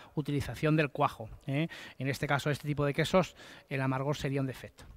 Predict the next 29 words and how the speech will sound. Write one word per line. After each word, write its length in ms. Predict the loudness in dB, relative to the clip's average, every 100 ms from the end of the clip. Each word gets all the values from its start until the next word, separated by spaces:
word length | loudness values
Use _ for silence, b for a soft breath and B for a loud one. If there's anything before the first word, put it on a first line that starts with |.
| -6
¿eh? 180 | 0 0 -2 B B B
Entonces, 400 | 0 2 2 0 -14 -20 -18 -12 -4
sobre 220 | 0 4
todo, 300 | 10 10 8 2 -20 -20 -20 _ _ -2
es 140 | 4
un 80 | 6
queso 240 | 8 6
que, 180 | 6 2
a 120 | 2 -2
pesar 360 | -2 0 2
de 100 | 4
que 60 | 2
es 100 | 4
leche 360 | 4 4 2
pasteurizada, 600 | 0 2 2 4 4 4
todavía 360 | 4 0 2 0
tiene 380 | 2 6 8 8
una, 520 | 6 4 4 2 2
eh, 160 | 2 0
es 40 |
decir, 260 | 0 -2 -4
eh, 300 | -10 -14 -10
lo 160 | -6 -4
que 140 | -2
es 120 | -4 -2
un 120 | -2
poco 420 | -2 0 2 2
la 160 | 2 2
persistencia, 720 | 0 -2 -4 0 0 2